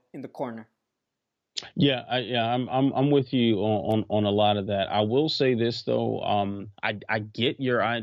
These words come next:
Speaker 2: your point about Shabazian, uh, being brought up by Tarverdian, and that's, that's a very, very fair statement. But I think it's also, um, very clear in a lot of, lot of fighters' careers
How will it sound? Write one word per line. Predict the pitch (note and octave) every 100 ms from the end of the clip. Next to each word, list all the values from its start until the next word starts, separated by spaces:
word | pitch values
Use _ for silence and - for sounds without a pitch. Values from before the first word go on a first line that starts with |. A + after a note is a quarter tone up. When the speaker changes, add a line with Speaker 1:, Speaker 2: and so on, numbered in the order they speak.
| -
Speaker 2:
your | A2
point | - B2+ A#2+ F#2+
about | G2 G2+ G2
Shabazian, | - G#2+ G2 G2+ G#2 G2+ G2 F#2+ G2+ - _
uh, | - G2+
being | F#2+ A#2+ G#2
brought | A2 A2 G2+
up | G2+ -
by | F#2+
Tarverdian, | F#2 G2 F#2 E2 - D2
and | G2 B2
that's, | C3 - - -
that's | - D3+
a | B2+
very, | A2 A2+ A#2 A2
very | G#2+ G#2+
fair | G2 A#2 G#2+
statement. | G2+ A2 G2+ F#2 F#2 - _ _
But | G#2 A2
I | A2
think | C#3+ D3
it's | A#2+ A#2
also, | B2 C3+ - B2 A2+ G#2+ _ _ _ -
um, | G#2 G#2+ G#2 G2+ -
very | - G#2+ A#2+ A#2+
clear | A#2 A#2+ C3 D3+
in | D3 A#2
a | G#2+
lot | G#2 A#2
of, | A2+ G#2+ -
lot | G#2+ A2+
of | A2
fighters' | - A#2 A#2 A2+
careers | G#2+ G#2+ B2+ A2 G2